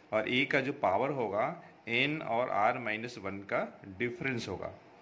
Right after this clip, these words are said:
और बी का जो पावर होगा आर माइनस वन होगा। और अगर आप R plus वनएथ term की बात करेंगे तो binomial coefficient एनसीआर होगा, ए का power एन minus आर होगा।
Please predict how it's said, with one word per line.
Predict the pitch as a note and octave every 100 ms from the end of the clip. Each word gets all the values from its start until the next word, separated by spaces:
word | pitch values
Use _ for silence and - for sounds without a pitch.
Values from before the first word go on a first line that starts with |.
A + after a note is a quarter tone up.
| - - - - - - -
और | G#2 G#2
बी | F#2+ C#3+
का | D#3 C#3+
जो | C3
पावर | B2 G2+ A#2
होगा | B2 G#2+ G#2+ E3 -
आर | G3+ A#2
माइनस | G2+ G2 A2+ -
वन | G#2+ G2
होगा। | F#2 E2 E2+ F2 - - - - - - - - - - - - -
और | A#2 A#2+
अगर | B2 B2+ D#3
आप | C#3 - -
R | A2 B2+ D#3 -
plus | C#3 D3 -
वनएथ | A2+ A2+ D3 E3+ -
term | B2 A#2
की | A2 G#2
बात | G2 F#2+
करेंगे | G#2+ F#2+ F#2 G2+ D3 - - - - - -
तो | A2+
binomial | G#2 G#2+ G#2+ A2 B2+ E3
coefficient | D3 A2 A2 - G#2+ B2 -
एनसीआर | G#2+ G#2+ - C3 F#2 F2+
होगा, | F#2 E2 G2 F3+ - - - - - - - - - - - - - A2+
ए | B2+
का | C3+ B2
power | G#2+ A2+ A2
एन | A#2 A#2+
minus | G#2+ A2 A#2 -
आर | F#2 G2
होगा। | F#2+ F2+